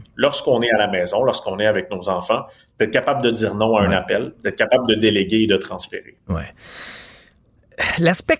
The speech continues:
Speaker 2: communication aussi est important. Euh, tu sais, lorsqu'on fait mon horaire, lorsqu'on travaille six, sept jours sur sept, euh,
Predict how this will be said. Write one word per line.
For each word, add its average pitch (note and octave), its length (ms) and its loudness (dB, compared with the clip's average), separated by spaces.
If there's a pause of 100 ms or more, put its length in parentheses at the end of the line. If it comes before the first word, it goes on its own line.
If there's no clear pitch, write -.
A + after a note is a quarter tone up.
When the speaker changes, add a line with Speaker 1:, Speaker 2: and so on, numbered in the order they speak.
Speaker 2:
communication E3 920 2
aussi - 240 -4
est C#2+ 120 -8
important. D#2 420 -8 (180)
Euh, F2+ 320 -2
tu - 680 -10
sais, C#3 280 2
lorsqu'on A#2+ 540 2
fait C#3+ 180 2
mon C3 200 2
horaire, B2+ 640 0
lorsqu'on G2+ 400 -2
travaille G#2+ 480 -2
six, A#2+ 260 -2
sept G2 260 -2
jours G2+ 200 -2
sur - 180 -6
sept, - 380 0 (560)
euh, F#2+ 520 0